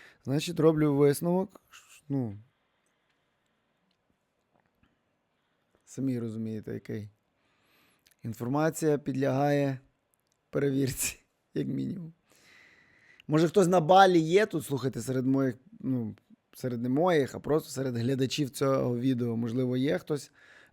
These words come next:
е, зараз на Балі, ну, напишіть пару слов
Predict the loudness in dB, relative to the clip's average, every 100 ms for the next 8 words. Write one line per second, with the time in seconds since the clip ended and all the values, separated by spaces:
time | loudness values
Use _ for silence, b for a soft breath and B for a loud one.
0 | -10 -6 -4 -4 -4 -2 -2 -4 -2 0
1 | 2 2 -2 -4 -8 -12 _ -20 -20 _
2 | -6 -4 -2 -2 -2 0 0 -2 -6 -4
3 | -4 -6